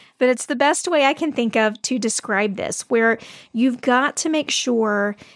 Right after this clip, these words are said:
that you are finding ways to receive love as much as you are giving it. You've got to make sure that you have a really great support network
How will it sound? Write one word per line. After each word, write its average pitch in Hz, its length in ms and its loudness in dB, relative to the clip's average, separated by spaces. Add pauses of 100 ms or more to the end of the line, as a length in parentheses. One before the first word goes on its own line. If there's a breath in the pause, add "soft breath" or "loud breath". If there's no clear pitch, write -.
(100)
that 226 180 0
you 254 180 2
are 320 80 2
finding 285 500 0
ways 208 360 0
to 240 180 0
receive 233 680 -2
love 294 500 2 (380)
as 220 260 0
much 226 380 -2
as 240 220 -2
you 208 220 -2
are 208 120 -4
giving 190 380 -8
it. - 300 -14 (840 loud breath)
You've 220 280 2
got 233 300 2
to 262 100 -2
make 240 180 0
sure 233 420 2
that 220 200 0
you 240 100 2
have 220 320 0
a 220 120 0
really 240 360 0
great 226 300 -2
support - 500 -6
network 285 520 -2